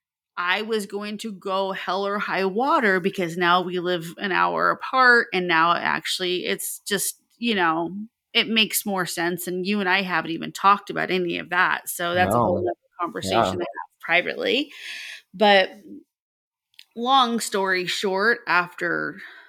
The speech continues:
Speaker 1: a little while of a few bumps in the road, friends, we're just making our way. Anywho, see each
Speaker 2: Uh-huh.
Speaker 1: other in the holidays, and I get there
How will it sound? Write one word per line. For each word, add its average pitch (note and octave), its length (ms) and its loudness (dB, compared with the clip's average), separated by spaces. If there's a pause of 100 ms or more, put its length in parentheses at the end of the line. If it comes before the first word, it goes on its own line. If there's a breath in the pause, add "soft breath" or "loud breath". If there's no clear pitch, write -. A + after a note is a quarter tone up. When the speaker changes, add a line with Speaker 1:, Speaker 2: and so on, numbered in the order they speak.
(280 loud breath)
Speaker 1:
a F#3 280 0
little E3+ 460 -4 (480)
while E3+ 680 0 (140)
of E3+ 240 -6 (380)
a F3+ 100 -10
few F#3+ 260 -6
bumps F3 400 -2
in F3+ 80 -4
the F3 100 -2
road, F3+ 460 -2 (180)
friends, F#3 520 -4 (380)
we're F#3+ 320 -4
just - 240 -10 (440)
making F#3+ 400 -6
our B3 140 2
way. F3 320 -2 (1200 loud breath)
Anywho, C#4+ 480 6 (340 loud breath)
see F4+ 280 4
each C4 60 4
Speaker 2:
Uh-huh. B3 100 8
Speaker 1:
other A3+ 120 4
in G#3+ 60 2
the G3+ 160 2
holidays, F#3+ 480 0 (300 loud breath)
and G3 580 4 (1040 loud breath)
I F3+ 140 0
get A#3+ 300 -2
there G3 400 0